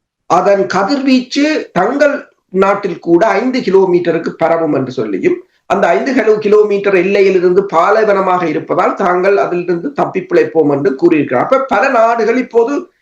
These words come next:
அந்த, அஹ், தங்களை தயார்படுத்துகிறார்கள் இந்த,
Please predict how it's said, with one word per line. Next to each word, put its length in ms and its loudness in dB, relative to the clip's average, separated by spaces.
அந்த, 200 2
அஹ், 360 -10
தங்களை 320 2
தயார்படுத்துகிறார்கள் 1040 0
இந்த, 300 0